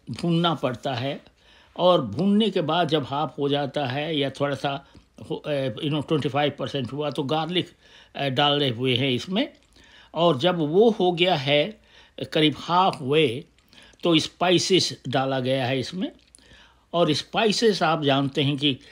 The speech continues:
कम से कम पाँच से सात स्पाइसेस हैं, जो कि अंत में हम दिए हुए हैं। ए, ए, जीरा हुआ, धनिया हुआ, काला, अ, मिर्च हुआ,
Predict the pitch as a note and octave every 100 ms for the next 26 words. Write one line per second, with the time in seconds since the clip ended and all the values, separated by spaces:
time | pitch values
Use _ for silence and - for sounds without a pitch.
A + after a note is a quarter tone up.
0 | - - E3+ E3+ G#3+ F#3+ E3 D#3 - E3
1 | E3 E3+ - C#3+ B2 D3+ D3 D3+ D#3 C3
2 | - B2+ B2 D3+ C3+ D3 F3 - _ _
3 | _ - - - A#2 E3+ D#3+ - D3+ D3+
4 | - D#3+ E3 D3+ D3 D3 B2+ C#3 C3 A#2
5 | C#3 C3 C3+ C3 A#2+ C3+ B3+ _ _ _
6 | - - - C#3+ C#3 C#3 C3+ B2 A2+ D3
7 | B2+ A2 A#2 G#2+ G#2 B2 B2 D3 D3 D3+
8 | A2+ C3 D3 C#3+ B2 C#3+ D3 C3 B2+ D#3
9 | C3+ A2+ - B2+ A#2 D3+ C3 C#3 B2+ A2
10 | - C3+ C3 D3 D#3 B2+ C3+ D3 D#3 D#3+